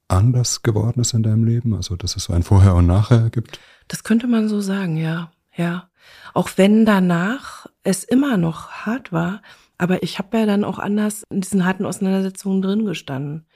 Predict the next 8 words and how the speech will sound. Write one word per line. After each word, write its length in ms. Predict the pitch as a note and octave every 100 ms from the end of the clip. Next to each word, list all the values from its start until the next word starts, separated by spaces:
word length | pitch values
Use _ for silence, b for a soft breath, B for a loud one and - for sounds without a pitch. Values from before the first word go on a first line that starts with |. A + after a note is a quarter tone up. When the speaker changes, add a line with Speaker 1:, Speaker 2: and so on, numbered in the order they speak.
| b b -
Speaker 2:
Auch 140 | E3
die 180 | - F#3+
Kündigung 480 | G3+ A#3 G#3+ F3+ E3+
konnte 320 | - F3 F#3
ich 240 | F#3 -
besser 380 | E3+ F3 A3+ G#3+
verarbeiten. 460 | G#3+ F3 F#3 G3 F#3+
Letztendlich 500 | F3+ F3+ F#3+ G#3+